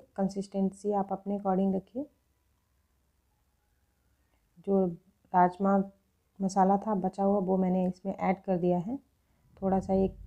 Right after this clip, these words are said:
chopped coriander leaves और इसको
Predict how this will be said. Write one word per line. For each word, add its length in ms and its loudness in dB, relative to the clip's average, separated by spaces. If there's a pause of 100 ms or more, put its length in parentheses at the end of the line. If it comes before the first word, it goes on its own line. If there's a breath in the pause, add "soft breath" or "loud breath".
(120)
chopped 360 0
coriander 480 4
leaves 480 0 (2750)
और 240 -2
इसको 540 -6